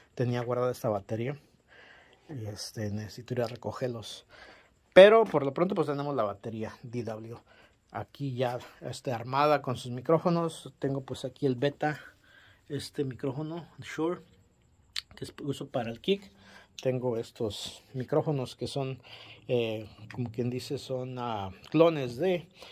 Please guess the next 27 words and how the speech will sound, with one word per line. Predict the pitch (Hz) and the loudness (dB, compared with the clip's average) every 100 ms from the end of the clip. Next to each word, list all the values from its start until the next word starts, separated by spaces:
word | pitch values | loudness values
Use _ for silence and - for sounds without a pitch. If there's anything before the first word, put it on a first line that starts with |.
| - - - | -20 -20 0
eh, | 127 127 | 2 2
el | 131 | 0
S | 143 156 | -2 -4
M | 156 | -4
cincuenta | 143 135 117 117 | -4 -4 -2 -2
y | |
siete | - 160 147 | -2 -2 -4
que | |
está | - 143 | -4 -4
por | 139 143 | -2 -2
acá | - 147 | -2 -4
en | 147 | -4
la | 127 | -4
tarola. | 123 120 156 196 - - - - - | -4 -2 -2 -4 -8 -20 -20 -20 -16
Este | 127 123 135 | -12 -8 -8
sí | |
es | - | -6
el | 131 | -6
original | 120 110 127 170 180 | -6 -8 -4 -2 0
y | 131 | -2
este | 127 135 | -4 -4
es | - | -4
un | 139 131 | -4 -6
clon | - 151 180 - - - | 0 0 0 -8 -20 -10
que | 127 | -4
básicamente | 123 131 123 120 - - | -4 -2 -4 -4 -6 -4
da | 127 120 | -2 -2